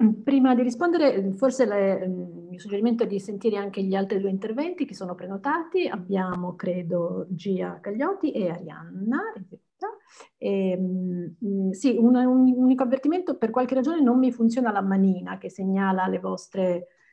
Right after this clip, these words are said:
e quindi vi chiederei sempre di scriverlo nella chat, così sono più sicura di non perdere, eh, eh, le richieste di, di intervento. Prego, Gia.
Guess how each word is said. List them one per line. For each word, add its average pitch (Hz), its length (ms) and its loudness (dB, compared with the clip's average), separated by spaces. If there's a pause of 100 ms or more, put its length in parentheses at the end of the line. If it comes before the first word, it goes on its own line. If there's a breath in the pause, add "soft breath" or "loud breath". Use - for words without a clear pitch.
(120 soft breath)
e 196 140 -6
quindi 214 260 2
vi 196 80 0
chiederei 208 320 0
sempre 220 340 4
di 208 100 -2
scriverlo 202 420 0
nella 196 240 0
chat, 180 320 -10
così 180 240 -4
sono 185 320 -6 (420)
più 214 140 -8
sicura 214 320 2
di 190 140 2
non 190 260 4
perdere, 185 640 -2
eh, 180 420 -4 (500 soft breath)
eh, 190 180 -4
le 202 100 2
richieste 190 520 -2
di, 175 180 0
di 175 80 -6
intervento. 170 640 -12 (720 soft breath)
Prego, 170 560 0
Gia. 185 200 -8